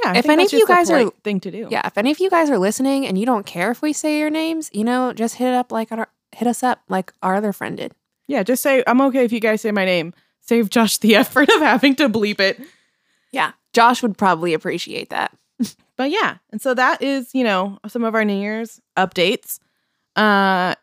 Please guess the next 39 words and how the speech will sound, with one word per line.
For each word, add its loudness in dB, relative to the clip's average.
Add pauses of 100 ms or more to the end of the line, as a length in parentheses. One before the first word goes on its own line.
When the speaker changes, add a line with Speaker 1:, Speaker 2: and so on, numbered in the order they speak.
(100)
Speaker 1:
it's -2
been 4
interesting. 2
<laughs> -18 (1000)
Speaker 2:
Yeah, 2 (500)
it's 2
been, 2 (300)
and 4 (160)
you 2
know 6
what? 2
The 0
reason 2
why 4
this -2
podcast -2
is, -2
I've 0
decided, -2
being -2
named -4
twenty -2
twenty-two -6
is -6
cursed -4
is -4
because, -2
first 0
of -2
all, 4
it -2
started 2
off 2
with -6
a -4
big 0
old 2
fucking -2
accident. -4